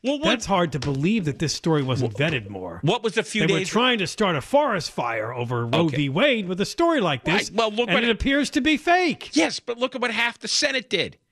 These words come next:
Speaker 1: They roasted Brett Kavanaugh for a week because of a fake story
Speaker 2: Yeah,
Speaker 1: from
Speaker 2: but that's
Speaker 1: Christine
Speaker 2: what they
Speaker 1: Blasey
Speaker 2: do.
Speaker 1: Ford.
Speaker 2: They're a bunch
Speaker 1: Well,
Speaker 2: of
Speaker 1: they
Speaker 2: dopey politicians
Speaker 1: Well, that's,
Speaker 2: trying to
Speaker 1: well, what is
Speaker 2: grandstand.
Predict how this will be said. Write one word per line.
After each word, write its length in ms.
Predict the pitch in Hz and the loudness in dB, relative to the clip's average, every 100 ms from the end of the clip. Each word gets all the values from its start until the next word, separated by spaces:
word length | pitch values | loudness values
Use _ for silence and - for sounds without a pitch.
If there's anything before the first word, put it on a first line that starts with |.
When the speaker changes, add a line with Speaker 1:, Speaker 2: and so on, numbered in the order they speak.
| _ _ | _ _
Speaker 1:
They 100 | - | -2
roasted 540 | 202 156 226 240 262 196 | 0 0 0 0 -4 0
Brett 240 | 233 247 | 0 0
Kavanaugh 440 | 254 247 247 226 196 | -2 0 0 0 0
for 200 | - 151 | 0 0
a 60 | |
week 400 | 143 139 87 - _ _ - | 0 -2 -4 -12 _ _ -6
because 220 | - 180 175 | -2 0 0
of 100 | 185 | -2
a 40 | |
fake 320 | - 208 208 | -2 -2 0
story 280 | - 208 220 | -2 0 0
Speaker 2:
Yeah, 60 | 311 | 0
Speaker 1:
from 120 | 196 | 0
Speaker 2:
but 60 | |
that's 160 | 330 311 | 2 2
Speaker 1:
Christine 120 | - | 2
Speaker 2:
what 140 | 247 214 | 2 2
they 160 | 160 | 2
Speaker 1:
Blasey 100 | 147 | 2
Speaker 2:
do. 140 | 196 143 | 0 2
Speaker 1:
Ford. 240 | 143 240 | 2 2
Speaker 2:
They're 120 | 202 220 | 2 0
a 40 | |
bunch 200 | 151 180 262 | 2 2 2
Speaker 1:
Well, 20 | |
Speaker 2:
of 140 | 139 190 | 0 0
Speaker 1:
they 100 | 147 | 0
Speaker 2:
dopey 240 | 139 135 | 0 -4
politicians 760 | - 151 135 127 139 120 139 165 | -2 -2 -2 -4 -4 -2 0 2
Speaker 1:
Well, 120 | 262 | 4
that's, 120 | 285 | 2
Speaker 2:
trying 160 | 277 123 | 0 0
to 80 | 185 | 0
Speaker 1:
well, 80 | |
what 180 | 202 226 | 2 2
is 180 | 226 - | 2 0
Speaker 2:
grandstand. 580 | 226 208 190 156 104 | 0 2 2 -2 -6